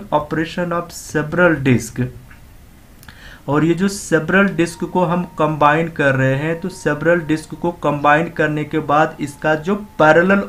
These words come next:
operation होगा, several disc का एक साथ जो काम होगा, तो ये क्या करेगा, ये improve कर देगा जब किसी भी data को database से read किया जाएगा या किसी भी data को database में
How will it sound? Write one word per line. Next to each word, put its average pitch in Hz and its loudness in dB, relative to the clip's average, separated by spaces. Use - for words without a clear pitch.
operation 147 0
होगा, 110 0
several 170 2
disc 160 -2
का 170 0
एक 180 0
साथ 175 0
जो 165 -6
काम 160 -2
होगा, 139 -2
तो 156 -4
ये 156 -4
क्या 147 -2
करेगा, 147 -4
ये 165 -4
improve 151 -6
कर 135 0
देगा 135 4
जब 160 2
किसी 185 -2
भी 196 0
data 147 0
को 180 -4
database 147 -2
से 208 -2
read 160 0
किया 175 4
जाएगा 180 4
या 147 -4
किसी 151 -6
भी 175 -4
data 143 -4
को 170 -6
database 135 -4
में 240 0